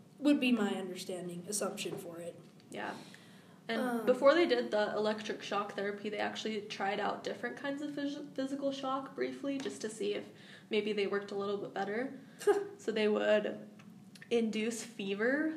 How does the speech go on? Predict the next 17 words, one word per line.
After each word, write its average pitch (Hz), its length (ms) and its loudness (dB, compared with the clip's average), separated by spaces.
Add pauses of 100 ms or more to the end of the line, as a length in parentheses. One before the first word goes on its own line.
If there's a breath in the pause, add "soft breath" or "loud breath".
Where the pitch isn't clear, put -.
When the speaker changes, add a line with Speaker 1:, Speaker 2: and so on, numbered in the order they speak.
Speaker 2:
by 240 160 2
means 233 300 2
of 202 260 -2 (120)
radiomagnetic 208 880 0
microwaves. 220 720 -2
Speaker 1:
That 262 200 2
does 208 180 4
not 220 320 2
sound 220 240 2 (200)
healthy. 339 280 2
Speaker 2:
<laughs> - 60 -8 (520 loud breath)
Um, 214 360 2 (280)
it 233 80 -4
also 233 280 -2
says 202 640 0 (600)
transient 233 920 2
brain 202 500 -2